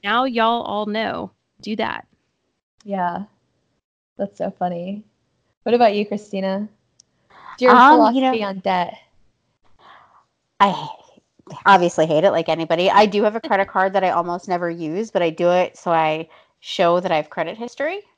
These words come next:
Speaker 2: Mm-hmm.
Speaker 3: So I'll use it and pay it off, um, and it does come with a credit tracker. Um, but I'm, like, of the mindset of trying to pay things off fast. So, like, I bought, when I bought my car, I financed it. Um, I think I paid it off in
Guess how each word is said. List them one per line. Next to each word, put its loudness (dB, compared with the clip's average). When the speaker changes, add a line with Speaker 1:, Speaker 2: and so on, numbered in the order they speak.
Speaker 2:
Mm-hmm. -10
Speaker 3:
So 2
I'll 6
use -2
it 4
and -6
pay -2
it -2
off, 2
um, 2
and -6
it -12
does -2
come -10
with -6
a -10
credit -6
tracker. -2
Um, 2
but 0
I'm, 2
like, 0
of -2
the -2
mindset -2
of -8
trying -8
to -4
pay -6
things -12
off -2
fast. -4
So, 2
like, 0
I 0
bought, -8
when -4
I -2
bought -4
my -2
car, -2
I -4
financed -4
it. -2
Um, 0
I -8
think -8
I -8
paid -6
it 0
off 0
in -6